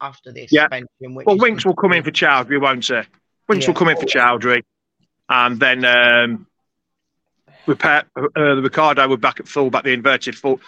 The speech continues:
Speaker 2: the inverted fullback, whatever that bloody means
Speaker 1: Yeah.
Speaker 2: nowadays. So it's like, all these new school terms, uh, just give me old school no matter what. Um, but yeah, I can't see there being many changes at all. Um, I don't know. It's stick,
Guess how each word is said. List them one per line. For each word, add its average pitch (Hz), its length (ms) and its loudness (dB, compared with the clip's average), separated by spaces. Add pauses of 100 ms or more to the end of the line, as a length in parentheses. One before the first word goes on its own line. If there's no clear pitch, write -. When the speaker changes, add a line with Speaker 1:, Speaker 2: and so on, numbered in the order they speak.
(140)
Speaker 2:
the - 160 0 (240)
inverted 156 560 0
fullback, 127 380 -2
whatever 131 260 -4
that 117 160 -6
bloody 117 180 -8
means 117 300 -6
Speaker 1:
Yeah. 120 160 -2
Speaker 2:
nowadays. 107 380 -2
So - 120 -8
it's 151 120 -8
like, 151 200 2
all 202 160 4
these 165 180 0
new 160 140 0
school 135 300 -2
terms, 117 420 -4
uh, 127 200 0 (400)
just 175 120 -6
give 196 100 0
me 165 80 2
old 147 200 0
school 120 260 -6
no 123 80 -8
matter 123 220 -2
what. 123 260 -4 (460)
Um, 147 520 2 (1080)
but 240 80 2
yeah, 196 200 4
I 190 60 0
can't 208 240 0
see 190 140 2
there 165 80 0
being 151 260 0
many 160 240 0
changes 135 540 -2
at - 160 -8
all. 147 320 0 (140)
Um, 120 760 -2 (1700)
I 214 60 0
don't 190 260 2
know. 151 80 -10
It's 185 160 -6
stick, - 260 -4